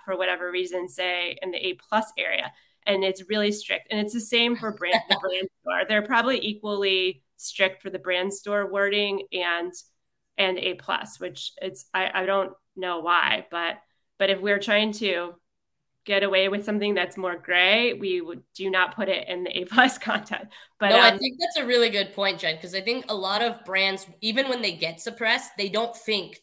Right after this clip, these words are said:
Speaker 2: to check their A plus and remove it from there. They think
Speaker 1: Mm-hmm.
Speaker 2: title, bullets, infographics, okay, I don't see anything suppression worthy, but you could have one little word in the A plus content that's causing all of it,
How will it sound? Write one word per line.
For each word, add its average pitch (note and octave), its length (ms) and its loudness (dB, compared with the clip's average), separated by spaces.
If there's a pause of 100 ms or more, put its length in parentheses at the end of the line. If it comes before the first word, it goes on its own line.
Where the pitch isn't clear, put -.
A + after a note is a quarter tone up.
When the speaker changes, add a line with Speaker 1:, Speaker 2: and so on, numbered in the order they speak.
Speaker 2:
to F3+ 280 -2
check F3 360 -2
their F3+ 220 -2
A E3+ 140 -2
plus F3+ 300 -2
and F3 140 -10
remove D3 320 -6
it F3+ 140 -4
from A3+ 180 -8
there. C#4 320 2 (240)
They G3+ 120 2
think G3+ 260 -2
Speaker 1:
Mm-hmm. F3 160 -2
Speaker 2:
title, F#3+ 460 2
bullets, F3+ 520 -4
infographics, D#3 800 -6
okay, D#3+ 460 -2 (220)
I F3 100 -2
don't F3 180 -6
see F3 160 -6
anything E3 320 -4
suppression D#3 480 -6
worthy, D3+ 340 -6 (240)
but F3+ 100 0
you G#3 120 0
could A#3 120 4
have G3 280 6 (300)
one A#3 340 2
little B3 240 0
word F3 360 0 (260)
in G3+ 160 -2
the F#3 60 0
A G3 120 2
plus G3 300 -4
content G3 420 -2
that's D3+ 240 -6
causing E3 300 -2
all D3+ 180 -2
of C3 100 -12
it, - 80 -14